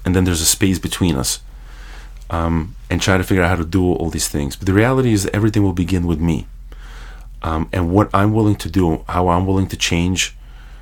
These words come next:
how I'm willing to look at myself, what am I willing to see when I look in the mirror? Only a skewed version of myself or the real me? And the success of the journey very much will depend on,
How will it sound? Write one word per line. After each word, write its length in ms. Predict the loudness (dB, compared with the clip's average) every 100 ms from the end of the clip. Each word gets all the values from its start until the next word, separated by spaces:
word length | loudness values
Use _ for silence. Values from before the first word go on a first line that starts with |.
| -16
how 160 | -4 -2
I'm 180 | 0 0
willing 240 | 2 0
to 120 | -2
look 280 | 0 0 0
at 120 | -2
myself, 680 | -2 -4 -2 0 0 -2 -10 -20 -20 -20 -6
what 160 | 2 4
am 100 | 4
I 80 | 2
willing 300 | 2 0 -2
to 120 | -2
see 240 | -2 0
when 160 | 2 2
I 60 | 2
look 220 | 0 0
in 60 |
the 60 | 0
mirror? 420 | 0 0 -2 -4 -2
Only 280 | 0 2 2
a 40 |
skewed 340 | 0 2 0 2
version 460 | 2 2 2 2
of 80 | 2
myself 920 | 2 2 2 2 2 -2 -10 -16 -16 -2
or 120 | 0
the 120 | 2
real 300 | 2 4 4
me? 340 | 2 2 -2 -6 -14 -18 -18 -16 -16 -16 -10 -2
And 380 | 2 2 0 -6 -14 -16 -16 -16 -16 -18 -18 -18 -18 -18 -18 -18 -18 -16 -14 -14 -14 -16 -16 -18 -16 -8
the 80 | 0
success 420 | 2 4 4 4
of 100 | 2
the 80 | 2
journey 280 | 2 4 4
very 280 | 4 4 4
much 240 | 2 2
will 80 | 0
depend 460 | 0 0 -2 -2 -6 -8
on, 380 | -4 -2 -2